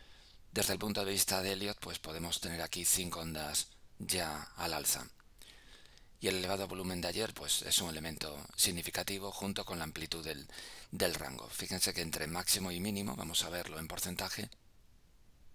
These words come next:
estamos hablando de una caída del diez coma setenta y tres por ciento. Es decir, esta magnitud hay que tenerla en cuenta, no solamente ya contra el precio de,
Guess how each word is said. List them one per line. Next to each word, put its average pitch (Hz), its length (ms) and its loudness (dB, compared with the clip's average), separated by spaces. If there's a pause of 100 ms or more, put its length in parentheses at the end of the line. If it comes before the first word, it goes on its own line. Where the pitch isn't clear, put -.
(460)
estamos 92 380 2
hablando 92 500 -2 (520)
de 95 140 0
una 95 160 2
caída 92 300 2
del 80 200 0
diez 87 220 2
coma 92 280 2
setenta 80 300 4
y 87 40 -2
tres - 220 -2
por - 120 -8
ciento. 67 400 -2 (2000)
Es 95 140 0
decir, 92 240 4
esta 101 260 4
magnitud 95 540 -2 (380)
hay - 120 0
que 98 140 4
tenerla 92 320 2
en 92 60 -2
cuenta, 90 280 0
no 78 80 -2
solamente 85 480 0
ya 87 140 -2
contra 82 320 -4
el 80 120 -6
precio 85 460 2
de, 76 260 -6